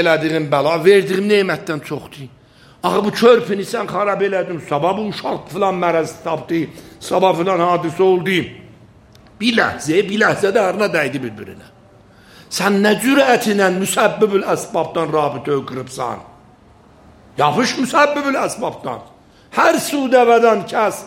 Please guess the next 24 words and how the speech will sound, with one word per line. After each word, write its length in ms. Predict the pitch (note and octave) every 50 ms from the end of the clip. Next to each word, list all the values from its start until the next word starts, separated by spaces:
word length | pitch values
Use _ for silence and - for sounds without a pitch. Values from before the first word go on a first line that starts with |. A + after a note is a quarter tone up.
| - - - -
zedər 480 | C#3+ E3 G#3 G#3+ G#3 G#3+ G#3+ G#3+ G#3 G#3 G3+ F#3 -
xiş 460 | - F3+ G3+ G3+ G3 F#3+ F3 - -
beranət, 880 | - F#3 F#3+ F#3+ F#3 F#3 E3+ D#3+ E3+ F3 F3 D#3+ C#3+ - - - - - - - _ _ _ _ _ -
an 240 | F3 E3+ E3 D#3 D3+
ra 220 | D3 D#3 D3 C3+ A#2+
ki 200 | - - C#3 B2+
bexanət, 800 | B2+ B2 - - A#2+ A#2 G#2+ G2+ B2 B2 C#3+ G3 A#3+ A#3 - - - - - - _
behtər 480 | C#3 C3 G#2+ - G#2+ G#2+ - - C3+ D#3+ D#3+
kəs 320 | - - - A2 - - -
nədavانت. 840 | C#3 E3 F#3 G3+ G#3 - - - - - - - - - - - - - - _ _ _ - - _ _ _ _ _ - - - - _ - -
Nə 140 | E3 F3 F3+ -
cür? 160 | - A#3+ E3 - - - - - - -
Mənim 340 | - D#3 F3+ G3+ A#3 C#4 C#4+ B3+
özümə 300 | G#3 F3+ D3 F3 F3 E3+ E3+ E3+
Allah 340 | D#3+ D#3+ D3+ D#3 D3+ D3 D#3
and 160 | D3+ C#3+ C3
olsun 300 | C#3 C3+ - - C3+ C3+
o 60 | B2+ G#2+
qədər 320 | B2 B2 B2 A#2+ G#2+ F#2+
əsər 280 | F2 - G2+ G#2+ G#2+ G#2+
elər. 240 | F#2+ F2+ F2 - - - - - - - - - - -
Deyərəm, 320 | F3 F#3+ G3 G#3+ G#3 F#3 - -
Xudaya, 480 | D#3+ D3+ F#3 F#3+ F#3 F3+ F3 D#3+ C3 A2 - - - - - - - - - _
o 100 | E3 F#3+